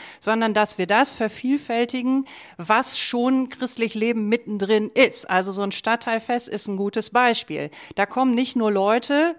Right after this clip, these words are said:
die ohnehin Sonntagmorgens in die Kirche kommen, sondern da kommen Leute, weil die sich da wohlfühlen, weil die da ein Bier trinken, weil die da Leute treffen, die die gut finden. Und dann ist Kirche mittendrin. Jetzt hast du gefragt,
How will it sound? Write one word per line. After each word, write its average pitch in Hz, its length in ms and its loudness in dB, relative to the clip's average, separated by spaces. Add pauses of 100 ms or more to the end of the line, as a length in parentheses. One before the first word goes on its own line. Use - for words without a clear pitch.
(120)
die 202 220 -4
ohnehin 202 600 2
Sonntagmorgens 190 680 -2
in 196 100 -8
die 196 100 -6
Kirche 233 260 -6
kommen, 269 280 0
sondern 233 280 2
da 214 80 4
kommen 220 300 -2
Leute, 214 340 2
weil 208 140 2
die 202 100 -4
sich 196 200 -6
da 185 180 -4
wohlfühlen, 233 520 -2
weil 202 140 0
die 196 80 -4
da 180 140 -4
ein 185 240 -6
Bier 226 280 -4
trinken, 247 420 -4
weil 208 160 2
die 202 100 -4
da 180 100 -2
Leute 196 420 -2
treffen, 226 460 -4 (300)
die 214 80 -4
die 214 100 -4
gut 220 220 -2
finden. 143 520 -6 (280)
Und 170 180 -6
dann 220 160 2
ist 233 220 -4
Kirche 233 340 -2
mittendrin. 170 640 -6 (240)
Jetzt 196 120 -2
hast 262 200 2
du - 20 -8
gefragt, 220 480 -2